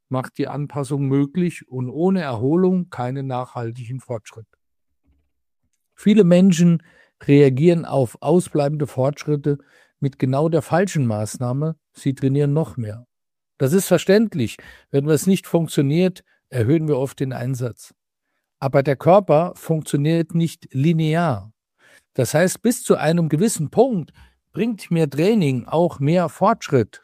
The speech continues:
Doch irgendwann flacht diese Kurve ab. Und dann kann es sogar nach unten kippen. Das passiert sehr häufig, wenn du immer das Gleiche trainierst.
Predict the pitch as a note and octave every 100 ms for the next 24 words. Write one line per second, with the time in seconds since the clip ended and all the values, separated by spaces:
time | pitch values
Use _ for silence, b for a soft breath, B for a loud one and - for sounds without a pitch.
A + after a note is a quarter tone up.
0 | - C#3+ E3+ A3+ G#3+ C#3 E3 E3+ A2 -
1 | C#3+ - D#3 C#3 C3 D3 C3 B2+ A#2+ A2
2 | _ _ _ _ _ _ _ _ - B2+
3 | A2+ B2+ F#3+ B3+ - D3 E3 E3 E3 D3+
4 | D3 D3 B2 C#3 D#3+ - C#3 - A2 G#2
5 | - _ _ _ _ _ _ C#3+ - D3
6 | - F3+ - F3+ C3+ F3+ G#3+ E3+ G3 -
7 | _ _ _ - C3+ D3+ F#3+ F#3+ E3+ D#3
8 | - C3 D#3+ G3+ F#3 - A#2 G#2+ G#2 -